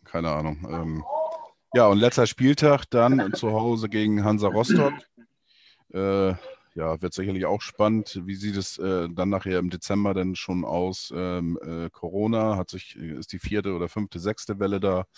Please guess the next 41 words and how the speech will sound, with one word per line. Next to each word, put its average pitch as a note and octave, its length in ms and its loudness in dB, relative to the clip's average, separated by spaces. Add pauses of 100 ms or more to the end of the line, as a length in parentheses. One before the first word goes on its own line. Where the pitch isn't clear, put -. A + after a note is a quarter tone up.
(400)
Oder F#2 300 0
hat F#2+ 120 0
sich F2+ 100 -8
das F2+ 180 -4
alles F2 220 -4
ein F#2 80 -4
bisschen F2+ 340 -4
normalisiert, F2 640 -2
auch D#2+ 120 -4
mit F2 140 -6
den E2+ 120 -6
Zuschauerzahlen? E2+ 880 -6 (720)
Ähm, D#2+ 500 -2 (320)
ja, C#2 220 -10 (180)
bleibt D#2+ 220 -4
spannend F#2+ 360 0
und, D#2+ 380 -4
äh, D#2 300 -4 (140)
zum F2 200 -6
Jahresschluss, - 1500 -4 (160)
äh, F2 260 -2
haben F2+ 120 0
wir F2 80 0
dann F2 320 0
ein, E2 500 -4 (200)
haben E2+ 180 -2
wir F2 60 0
auch D#2+ 100 -2
zwei G2 300 0
Heimspiele, G#2 440 -2
erst F2+ 200 -2
gegen E2 140 -6
Rostock F#2+ 340 -4
und F2 120 -4
dann F2 120 -2
zu - 120 -8
Hause E2 280 -4
gegen E2 180 -6
Schalke F2 320 -4
null D#2+ 160 -4
vier. G#2 400 -4